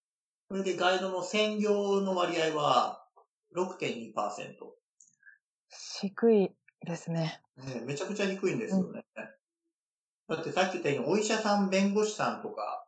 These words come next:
Speaker 1: ね、会計士さんとかになったらきっと、専業の割合ってもっとむちゃくちゃ高いと思うんですよね。
Speaker 2: そうですよね。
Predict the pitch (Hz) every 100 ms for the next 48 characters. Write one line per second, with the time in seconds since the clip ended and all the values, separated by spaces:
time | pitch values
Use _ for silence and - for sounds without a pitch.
0 | - 139 127 - - 143 139 180 160 -
1 | 120 110 120 113 117 - - - - _
2 | 156 - - - _ _ - 190 196 190
3 | 180 175 175 139 147 131 120 127 - 170
4 | 165 170 143 117 - - - - 160 170
5 | - 269 240 202 190 190 170 175 185 185